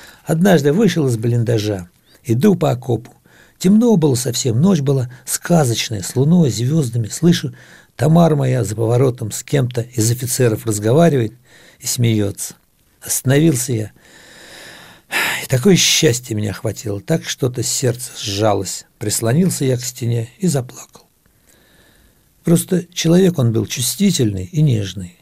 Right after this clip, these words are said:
Вот в чем дело. Бывший канцлер Ф Р Г Брандт так его однажды сформулировал: «Русская душа, возможно, быстрые слезы». Очевидец рассказывал,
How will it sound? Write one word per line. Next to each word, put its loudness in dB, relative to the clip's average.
Вот 2
в -8
чем -6
дело. -6
Бывший 2
канцлер 0
Ф 0
Р 6
Г 4
Брандт 2
так 0
его 4
однажды 2
сформулировал: 2
«Русская 4
душа, 2
возможно, 4
быстрые 2
слезы». 0
Очевидец 2
рассказывал, 2